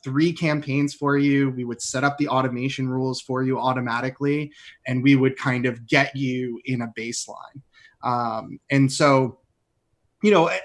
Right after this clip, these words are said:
I think that there are steps before that, you know, to step away from the Press Is On pitch a little bit, you know,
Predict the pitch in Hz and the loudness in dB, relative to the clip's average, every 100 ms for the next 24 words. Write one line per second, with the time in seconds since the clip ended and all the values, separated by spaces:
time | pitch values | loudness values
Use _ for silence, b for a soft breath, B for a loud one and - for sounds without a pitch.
0 | 196 208 254 233 196 160 156 135 143 165 | 2 4 4 2 2 2 2 2 2 0
1 | - 185 - 185 - 185 185 196 202 196 | -4 -6 -6 -10 -2 0 2 2 2 0
2 | 147 135 131 - 139 143 135 131 135 131 | 2 2 0 -2 -2 -2 0 -2 -2 -2
3 | 127 B B B - 135 - 143 - 135 | -2 B B B -2 -2 0 0 0 0
4 | 135 131 127 127 131 - 147 143 - - | 2 2 2 0 -4 -2 -2 0 -2 -4
5 | 127 123 131 147 170 175 175 b b b | -4 -2 -2 0 2 0 -2 b b b
6 | 143 135 131 | 4 4 2